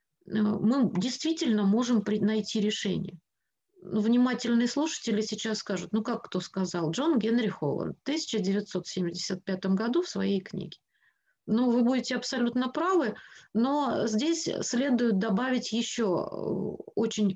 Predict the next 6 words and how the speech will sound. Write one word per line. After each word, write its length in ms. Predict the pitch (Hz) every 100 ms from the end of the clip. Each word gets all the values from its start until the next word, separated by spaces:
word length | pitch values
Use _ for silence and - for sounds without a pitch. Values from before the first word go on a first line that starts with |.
| -
важное 580 | 185 202 190 175 170
замечание, 680 | 156 180 185 - - - - _ _ _ _ _ -
что 640 | - - 254 247 233 202 -
для 640 | 220 - - - 190 220
того, 320 | 240 262 302
чтобы 720 | 311 - 262 247 214 214 190